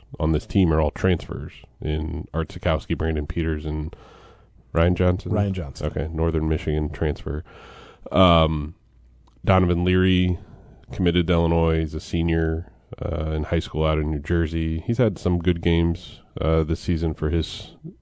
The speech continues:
Speaker 1: his team, but I think it's preposterous to come in and think a true freshman can win the job right away next season. I guess big picture, Scott, what does Illinois have to do at the quarterback position to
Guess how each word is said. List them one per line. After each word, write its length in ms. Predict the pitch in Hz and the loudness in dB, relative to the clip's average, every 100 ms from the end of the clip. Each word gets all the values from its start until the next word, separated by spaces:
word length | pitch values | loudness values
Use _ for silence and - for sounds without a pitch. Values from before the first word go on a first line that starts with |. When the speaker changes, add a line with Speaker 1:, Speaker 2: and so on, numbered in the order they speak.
| - | -6
Speaker 1:
his 180 | 85 - | -4 -4
team, 400 | - 85 85 82 | 0 2 4 2
but 140 | 80 | 0
I 100 | 76 | -2
think 180 | 73 82 | -2 -4
it's 380 | 82 - - - - _ _ _ _ - | -4 -8 -20 -20 -20 _ _ _ _ -10
preposterous 640 | - - 80 - 85 - | -2 2 2 2 -4 -4
to 80 | - | -4
come 160 | 87 | -2
in 100 | 80 | 0
and 140 | 80 76 | 0 0
think 220 | 82 80 | -2 -2
a 60 | 78 | -6
true 240 | - 78 | -4 -6
freshman 500 | - 80 - 82 80 | 0 -2 0 -2 -2
can 340 | - 76 76 80 | -2 -4 -6 -6
win 220 | 82 85 | -2 0
the 80 | 80 | 0
job 440 | 78 80 80 80 - - - - - - - | 0 2 2 -2 -8 -16 -20 -20 -20 -14 2
right 180 | 85 85 | 6 6
away 160 | 82 | 6
next 320 | 80 82 - | 4 2 2
season. 240 | - 76 78 | -2 0 2
I 100 | 90 | 4
guess 200 | 90 - | 2 2
big 280 | - 98 - | 2 2 4
picture, 340 | 101 - 87 | 2 2 -6
Scott, 320 | - 87 85 | -4 -2 -2
what 200 | - 104 | 4 4
does 120 | 104 90 | 6 4
Illinois 380 | 87 85 82 | 4 4 2
have 180 | 78 80 | 2 -2
to 80 | 80 | -4
do 540 | 76 85 85 80 78 - - - - - _ - - | -2 0 2 2 0 -6 -20 -20 -20 -20 _ -18 2
at 160 | 92 90 | 4 4
the 80 | 90 | 2
quarterback 480 | - 87 85 85 - | 0 0 4 2 0
position 680 | 82 85 - 80 78 73 - - - - - | -2 -2 -2 -2 0 -2 -6 -14 -20 -18 -6
to 640 | 90 80 80 78 76 71 | 0 2 2 2 0 -4